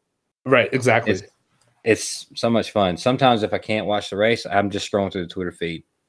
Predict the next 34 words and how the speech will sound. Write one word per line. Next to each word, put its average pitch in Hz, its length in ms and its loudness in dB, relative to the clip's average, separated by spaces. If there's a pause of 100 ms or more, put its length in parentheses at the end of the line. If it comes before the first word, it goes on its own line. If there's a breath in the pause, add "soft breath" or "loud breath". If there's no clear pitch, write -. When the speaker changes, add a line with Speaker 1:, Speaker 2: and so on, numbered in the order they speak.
(100)
Speaker 2:
'cause 98 120 4 (120)
Speaker 1:
<laughs> - 80 -10
Speaker 2:
they'll 107 140 6
give 120 160 6
me 113 80 6
all 104 100 6
the 95 60 4
highlights. 90 560 0 (380)
Speaker 1:
Exactly. 123 520 2 (260)
Yeah. 127 140 -8 (380)
Speaker 2:
Uh, 107 240 4
which, 117 180 -2
by 156 160 6
the 127 100 6
way, 104 440 4 (220)
uh, 92 380 2
kudos 131 380 2
to 127 100 -6
you 101 380 -2 (380)
on 95 380 -2
taking 104 360 -2
over 95 240 0
Twitter 90 560 -2 (220)
on 87 500 0 (140)
the 85 100 -6
Indianapolis 98 580 0
five 90 240 2
hundred 90 420 -2 (100)
and 95 560 -2
the 95 80 -8
Coca-Cola 90 340 -4
six - 200 -10
hundred, 101 280 -2
because 92 440 0